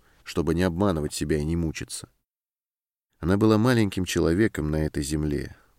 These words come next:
До войны ещё только училась в Новогрудском педтехникуме. Несколько месяцев работала пионервожатой в глухой сельской школе.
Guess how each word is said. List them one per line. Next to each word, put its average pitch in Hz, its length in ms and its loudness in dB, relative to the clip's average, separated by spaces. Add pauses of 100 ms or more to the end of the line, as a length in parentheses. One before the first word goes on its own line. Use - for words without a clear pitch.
(120)
До 87 120 -2
войны 127 280 2
ещё 90 280 0
только 90 300 -2
училась 98 600 0 (160)
в 73 120 -4
Новогрудском 92 680 0
педтехникуме. - 920 -4 (680)
Несколько 98 400 0
месяцев 95 540 0
работала 85 580 2
пионервожатой 80 920 -2
в 76 60 -6
глухой 85 420 -2
сельской 80 420 -4
школе. 73 580 -4